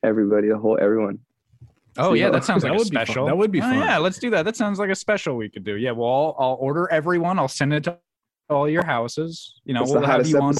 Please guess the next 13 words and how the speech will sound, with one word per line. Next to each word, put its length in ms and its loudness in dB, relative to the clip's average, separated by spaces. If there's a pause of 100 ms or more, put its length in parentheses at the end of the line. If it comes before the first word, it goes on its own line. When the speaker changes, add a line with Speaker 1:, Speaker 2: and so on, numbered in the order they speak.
Speaker 2:
that 60 4
Speaker 1:
episode 140 2
Speaker 2:
special. 360 -2
Speaker 1:
on 120 0
the 80 -4
Great 340 2
Morning. 320 0
Speaker 2:
Yeah, 120 2
and 120 -2
we'll, 180 0 (280)
<laughs> 260 -16
we'll 160 -2
fucking, 560 -2